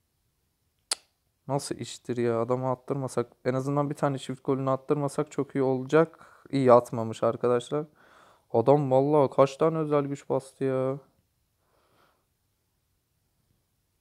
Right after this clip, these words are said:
<laughs> Adam bir ton özel güç kullandı. İki bir yeniyoruz Allah'tan.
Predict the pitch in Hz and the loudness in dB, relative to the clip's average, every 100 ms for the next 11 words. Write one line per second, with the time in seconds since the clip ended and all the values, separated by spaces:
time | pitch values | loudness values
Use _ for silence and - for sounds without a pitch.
0 | _ _ _ _ - 180 - 151 139 - | _ _ _ _ -14 -12 0 2 4 2
1 | 147 147 143 - 151 147 135 143 139 147 | 2 0 -4 0 2 2 2 2 0 -10
2 | - 143 127 127 127 151 160 156 139 135 | -10 -4 0 0 -2 -2 -2 -4 -6 -6
3 | 135 131 131 135 123 131 147 - 123 120 | -4 -2 -2 -2 -4 -4 -8 -6 -6 -4
4 | 123 - 143 | -8 -6 -8